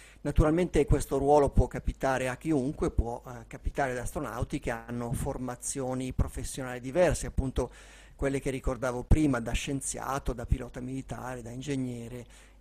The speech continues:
ed altre. Ufficiale medico è un po' un, eh, un ruolo che ricorda quasi, eh,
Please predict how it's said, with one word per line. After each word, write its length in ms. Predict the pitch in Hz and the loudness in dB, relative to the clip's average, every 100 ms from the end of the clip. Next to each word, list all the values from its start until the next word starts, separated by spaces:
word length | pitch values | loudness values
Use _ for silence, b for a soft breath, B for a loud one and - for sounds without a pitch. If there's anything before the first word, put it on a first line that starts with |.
| - | -12
ed 120 | 127 | -8
altre. 400 | 110 113 - 107 B B B B B - - - - | -6 -6 -4 -4 B B B B B -20 -20 -20 -2
Ufficiale 540 | 254 - 254 269 254 | 0 2 6 6 8
medico 680 | 233 208 160 135 139 165 165 | 6 6 6 4 2 6 8
è 40 | 185 | 6
un 200 | 196 - | 6 12
po' 400 | 220 220 214 - | 12 12 10 6
un, 380 | 185 196 190 185 | 0 0 2 6
eh, 480 | 175 170 160 156 - - - - - - | 6 8 6 4 0 -14 -20 -20 -14 0
un 140 | 170 | 4
ruolo 340 | 180 240 226 175 | 8 10 10 8
che 140 | 170 | 4
ricorda 480 | 160 - 170 160 160 | 4 6 6 6 4
quasi, 720 | 170 165 170 143 156 156 151 | 8 10 10 8 4 6 4
eh, 340 | 139 135 131 | 0 -2 0